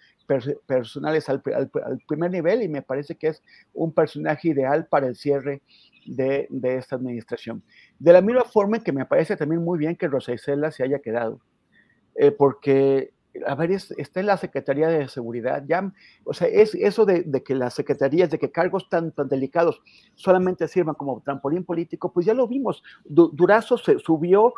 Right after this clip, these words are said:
fracasó horrible la Secretaría de, de Seguridad Ciudadana para que, para que, para irse también a ganar según el Sonora, ¿no? Este, o sea, el que, que, que Rosa Isela lo, lo hiciera me hubiera parecido muy mal.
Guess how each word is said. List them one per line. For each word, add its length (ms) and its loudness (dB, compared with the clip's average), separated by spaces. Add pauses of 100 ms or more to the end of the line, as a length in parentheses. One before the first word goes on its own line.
(220)
fracasó 600 2
horrible 460 2
la 100 0
Secretaría 460 -6
de, 180 0 (120)
de 220 -6
Seguridad 260 -6
Ciudadana 400 -6 (360)
para 180 2
que, 140 0
para 280 -2
que, 120 -20
para 140 -2
irse 440 -4
también 380 -2
a 60 0
ganar 320 0
según 260 -2
el 60 0
Sonora, 440 -4
¿no? 140 -12 (720)
Este, 760 0
o 80 0
sea, 160 -6 (100)
el 380 -6
que, 280 -2
que, 320 2
que 120 -6
Rosa 220 -2
Isela 280 -2
lo, 120 -2 (180)
lo 100 -6
hiciera 380 -6
me 200 -4 (100)
hubiera 300 -6
parecido 320 -6
muy 160 -6
mal. 280 -6